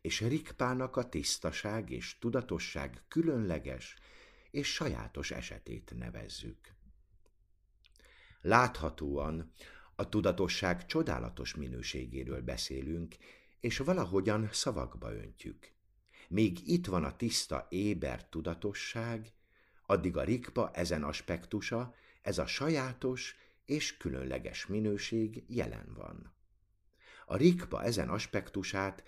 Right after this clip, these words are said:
ezt a benne lévő tiszta fényt lényegi rikpának nevezzük. A durva tudat működésekor a velünk született alapvető tudat tiszta fényének tapasztalása eltűnik.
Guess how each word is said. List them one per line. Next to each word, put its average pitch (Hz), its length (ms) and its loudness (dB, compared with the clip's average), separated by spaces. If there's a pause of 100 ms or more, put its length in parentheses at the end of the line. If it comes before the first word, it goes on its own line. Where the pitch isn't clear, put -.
(180)
ezt - 240 -6
a 65 80 -4
benne 101 440 0
lévő 67 400 -4
tiszta - 440 -6
fényt 98 500 -2 (340)
lényegi 62 680 0
rikpának 57 760 -10
nevezzük. 55 760 -12 (1160)
A 95 80 6
durva 120 400 8
tudat 110 380 4
működésekor 87 1080 0 (240)
a 69 140 -2
velünk 110 380 4
született 67 560 0
alapvető 90 640 -2
tudat 80 480 -4
tiszta 123 340 -2
fényének 73 600 -2
tapasztalása 67 1000 -6 (160)
eltűnik. - 960 -12